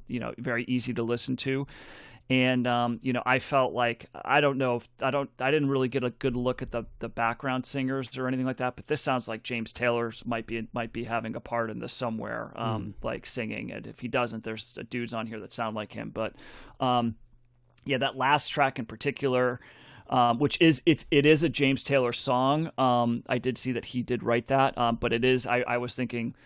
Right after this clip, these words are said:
Speaker 1: you know, this sounds like that Laurel Canyon, Crosby, Stills and Nash, Carole
Speaker 2: Yeah.
Speaker 1: King type stuff. That was a
Speaker 2: Yeah.
Speaker 1: very, you know, kind of folk rock, uh, type song. So, um, I think the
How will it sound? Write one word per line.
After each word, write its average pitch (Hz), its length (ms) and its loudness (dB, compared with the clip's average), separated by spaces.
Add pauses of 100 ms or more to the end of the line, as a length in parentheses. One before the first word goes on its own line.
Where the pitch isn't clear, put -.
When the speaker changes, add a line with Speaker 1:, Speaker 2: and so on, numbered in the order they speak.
(140)
Speaker 1:
you 131 80 -6
know, 120 60 0
this 120 160 -2
sounds 123 240 0
like 120 140 -4
that 113 240 0 (200)
Laurel 127 380 2
Canyon, 120 680 0
Crosby, 120 400 2
Stills 120 320 2
and 117 140 4
Nash, 113 320 2
Carole 120 340 2
Speaker 2:
Yeah. 117 220 0
Speaker 1:
King 117 300 -2
type 113 240 -4
stuff. 113 240 0
That 117 160 0
was 110 120 -6
a 120 40 -4
Speaker 2:
Yeah. 113 60 -8 (100)
Speaker 1:
very, 113 360 0 (380)
you - 80 -2
know, 120 80 2
kind 113 220 0
of 110 80 -4
folk - 320 -2
rock, 113 440 0
uh, 110 300 -2 (240)
type - 220 -4
song. 117 320 -2
So, 117 320 -2 (420)
um, 131 300 0 (180)
I 127 100 2
think 240 200 -4
the 254 100 -2